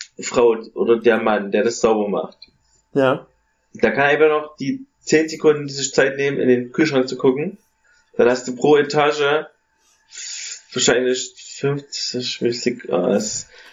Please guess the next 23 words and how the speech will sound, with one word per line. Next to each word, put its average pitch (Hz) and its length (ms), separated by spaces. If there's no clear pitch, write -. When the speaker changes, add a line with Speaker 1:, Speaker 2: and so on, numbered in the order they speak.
Speaker 1:
ist - 200
halt 120 160
schon 127 160
übelst 131 300
viel 131 140
Zeit, 143 220
was 139 160
da 120 100
verloren 98 320
geht. 92 200
Speaker 2:
Eben, 175 480
weil 131 160
du 135 80
musst 170 180
ja 165 140
sehen, 151 240
die, 143 240
die 135 220
Housekeeper, 151 500
die 139 100
sind 139 160
ja 135 140
auch 127 280